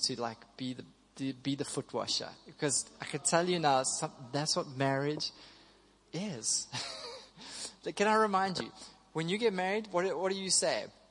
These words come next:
"For better or worse, for richer, for poor, in sickness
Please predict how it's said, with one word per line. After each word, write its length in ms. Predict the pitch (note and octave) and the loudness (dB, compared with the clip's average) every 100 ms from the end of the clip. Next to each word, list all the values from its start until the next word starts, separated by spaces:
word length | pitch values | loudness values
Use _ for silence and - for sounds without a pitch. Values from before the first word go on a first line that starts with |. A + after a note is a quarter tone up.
| _ - | _ -16
"For 160 | - C#3 | -6 -2
better 480 | C#3+ C3+ D#3+ G#3+ G3 - - - - - - - - | 2 4 4 2 -2 -14 -20 -20 -20 -20 -18 -8 -2
or 120 | C#3+ - | 2 6
worse, 480 | E3+ D3+ B2+ - - - - | 6 6 0 -4 -6 -12 -6
for 160 | - D#3 | 4 6
richer, 560 | D3 F3 - F#3+ G3+ A3+ - - | 8 8 8 8 6 2 -8 -20
for 160 | - F3+ | -2 0
poor, 480 | - - B2+ A#2+ C#3 - - - - - _ _ | 0 2 2 2 -2 -14 -20 -20 -20 -20 _ _
in 100 | E3+ | 4
sickness 920 | D#3 - B3+ - A3+ B3+ - - - | 8 8 6 4 4 8 8 8 4